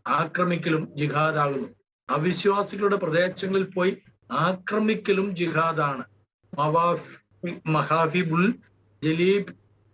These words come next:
ഫി ഹർ-, ആ, ഷർഹ് മുഖത്തസിർ ഖലീൽ മാലിക്കി എന്ന് പറയുന്ന ആ ഗ്രന്ഥത്തിലുള്ളതാണ്. അപ്പം ജിഹാദ് എന്ന് പറയുന്നത് ഓരോ വ്യക്തിക്കും സമൂഹത്തിനുമുള്ള ചികിത്സാ പ്രതിവിധിയായിട്ടാണ്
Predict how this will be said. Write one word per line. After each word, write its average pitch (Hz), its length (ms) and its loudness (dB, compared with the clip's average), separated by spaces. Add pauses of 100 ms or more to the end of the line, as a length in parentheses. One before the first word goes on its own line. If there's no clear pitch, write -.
ഫി 214 240 0 (160)
ഹർ-, 165 260 -2
ആ, 156 180 2
ഷർഹ് 170 520 -2 (440)
മുഖത്തസിർ 190 720 2 (640)
ഖലീൽ 185 400 4 (140)
മാലിക്കി 175 640 -2 (100)
എന്ന് 160 140 0
പറയുന്ന 160 300 0
ആ 160 80 0
ഗ്രന്ഥത്തിലുള്ളതാണ്. 151 720 -2 (560)
അപ്പം 202 300 2
ജിഹാദ് 175 420 0
എന്ന് 240 160 2
പറയുന്നത് 202 640 0 (360)
ഓരോ 214 480 2
വ്യക്തിക്കും 196 720 -2
സമൂഹത്തിനുമുള്ള 185 1000 0
ചികിത്സാ 185 640 -2
പ്രതിവിധിയായിട്ടാണ് 190 1120 0